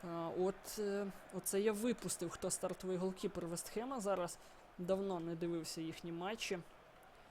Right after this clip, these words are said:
Просто їм треба зіграти з Манчестер Юнайтед, і тоді я подивлюсь, звичайно. Луна.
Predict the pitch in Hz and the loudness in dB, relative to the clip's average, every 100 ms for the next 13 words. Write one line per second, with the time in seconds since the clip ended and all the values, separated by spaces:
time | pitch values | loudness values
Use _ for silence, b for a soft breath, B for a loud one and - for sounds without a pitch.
0 | B B B B - 240 226 220 208 190 | B B B B -4 0 2 2 2 2
1 | 190 175 170 180 175 165 170 165 180 170 | 0 2 2 2 0 0 -2 -2 -4 -4
2 | 180 180 208 233 185 165 165 160 175 - | -2 -2 -2 -2 0 -2 -2 0 0 -2
3 | - B B B 175 165 - 170 165 165 | -10 B B B 0 0 0 0 2 2
4 | 160 165 165 - - - - - - - | 0 -2 -4 -6 -8 -12 -14 -14 -14 -16
5 | - - - 202 208 165 | -16 -6 0 4 4 4